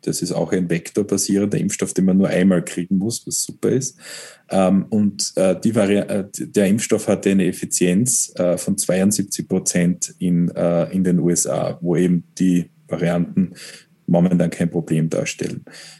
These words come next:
In Südafrika, wo eben diese Variante jetzt vorherrscht, hatte der eine Effizienz von siebenundfünfzig Prozent.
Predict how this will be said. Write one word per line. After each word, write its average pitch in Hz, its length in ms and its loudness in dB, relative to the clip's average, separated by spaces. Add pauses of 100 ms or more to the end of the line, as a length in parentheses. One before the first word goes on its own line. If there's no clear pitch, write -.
(140)
In 95 120 2
Südafrika, 127 960 2
wo 104 280 -4
eben 95 340 -4
diese 95 300 -2
Variante 90 460 0
jetzt 87 160 -2
vorherrscht, 113 680 2
hatte 104 220 -8
der 95 260 4
eine 92 460 0
Effizienz 90 560 -2
von 95 160 0
siebenundfünfzig 95 880 0
Prozent. - 560 -6